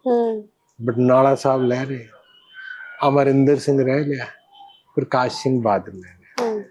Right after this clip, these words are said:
Speaker 2: ਇਤਿਹਾਸ ਚ, ਵਰਤਮਾਨ ਇਤਿਹਾਸ ਚ ਨਾਮ ਕਿਹਦਾ ਵੱਡਾ ਹੈ? ਇਹਨਾਂ ਸਾਰਿਆਂ ਦਾ ਵੱਡਾ ਹੈ
Speaker 1: ਹੂੰ।
Speaker 2: ਗਲੋਬਲੀ ਕਿ ਸਰਦਾਰ ਸਿਮਰਨਜੀਤ ਸਿੰਘ ਮਾਨ ਦਾ ਵੱਡਾ ਹੈ।
Speaker 1: ਹੂੰ।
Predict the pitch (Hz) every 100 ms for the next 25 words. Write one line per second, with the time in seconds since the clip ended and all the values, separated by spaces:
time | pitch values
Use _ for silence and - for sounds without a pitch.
0 | _ _ _ - 127 139 110 117 127 -
1 | - - - - - _ _ 165 - -
2 | 165 143 131 107 113 107 98 - - -
3 | _ _ - - - _ _ 120 120 123
4 | 123 135 127 139 120 110 - 104 - _
5 | 131 151 156 - 123 120 127 127 131 127
6 | 98 107 117 - 269 254 240 135 135 123
7 | 123 131 _ - - - 135 - 113 113
8 | 110 110 107 107 104 101 107 101 92 92
9 | 90 - - - - _ _ - 247 214
10 | 208